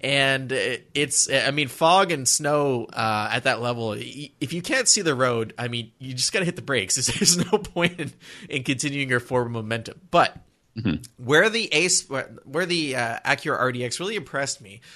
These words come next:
Speaker 1: was I never felt unsafe in those conditions, even as snow was accumulating. Um, even as visibility dropped to zero, it, it felt very sure-footed at all times. It had decent snow tires on it, winter tires, sorry. And,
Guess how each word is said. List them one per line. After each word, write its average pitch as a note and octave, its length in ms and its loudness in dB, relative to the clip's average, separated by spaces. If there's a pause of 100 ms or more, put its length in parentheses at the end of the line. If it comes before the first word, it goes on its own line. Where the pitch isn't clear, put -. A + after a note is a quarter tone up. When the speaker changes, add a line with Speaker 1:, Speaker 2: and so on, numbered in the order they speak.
(320)
Speaker 1:
was C3 500 2
I C#3 120 2
never A3+ 240 -2
felt - 640 -2 (120)
unsafe C#3 640 0
in B2 100 -6
those A#2+ 180 -2
conditions, - 640 -6
even D3+ 260 -2
as E3 160 4
snow C#3+ 200 0
was C#3 160 -2
accumulating. A#2+ 680 -2 (400)
Um, G#2+ 600 -6 (260)
even C#3+ 320 0
as C3 320 2
visibility A#2+ 540 0
dropped A2+ 360 0
to A#2 80 -4
zero, G#2+ 500 0 (380)
it, B2+ 300 -8
it B2+ 220 -4
felt F3 180 4
very D#3 220 4
sure-footed B2+ 560 0
at - 80 0
all A#2 160 0
times. G#2+ 320 -4
It A2+ 40 -6
had A#2 120 -4
decent D#3 280 -2
snow A#2+ 200 0
tires G#2+ 340 0
on G#2+ 140 -2
it, A2+ 140 -4
winter A#2 200 -4
tires, A2 320 -4
sorry. G#2+ 240 -4 (500)
And, C3 440 6